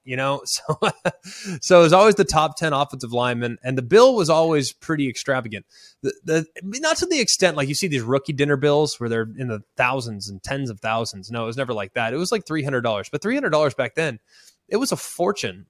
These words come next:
Like, I had to save up all summer long, and my dad split it with me. So that, you know, full disclosure, uh, that was his contribution to making sure his son was safe. Uh, but, uh, you get your scholarship check in the summer, and I remember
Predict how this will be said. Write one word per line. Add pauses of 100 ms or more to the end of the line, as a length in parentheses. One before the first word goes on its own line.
Like,
I
had
to
save
up
all
summer
long, (440)
and
my
dad
split
it
with
me.
So
that,
you
know,
full
disclosure, (360)
uh, (120)
that
was
his
contribution
to
making
sure
his
son
was
safe. (420)
Uh,
but,
uh, (120)
you
get
your
scholarship
check
in
the
summer,
and
I
remember